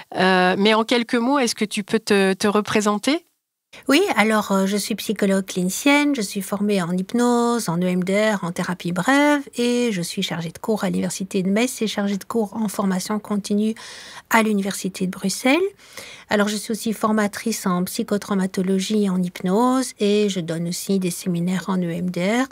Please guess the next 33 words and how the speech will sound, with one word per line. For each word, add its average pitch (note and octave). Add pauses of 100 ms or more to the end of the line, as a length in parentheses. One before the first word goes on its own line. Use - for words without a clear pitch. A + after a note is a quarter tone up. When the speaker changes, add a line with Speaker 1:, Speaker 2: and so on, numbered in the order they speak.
(580)
Speaker 2:
Et B3+
je B3
me A#3
suis A3
spécialisée G3+
dans G3
le F#3
traumatisme F#3+
psychique A3
et G3
dans G3
le F#3
deuil A#3
parce G#3
que G3+
ce F#3+
sont F3+
deux F#3+
thématiques F#3+
auxquelles F3+
j'ai F#3
été F3+
confrontée F#3
dès F#3+
mille F#3
neuf F3
cent F3+
quatre-vingt-huit, F3+
c'est-à-dire F#3
dès F#3+
mon F3+
tout -
premier F#3+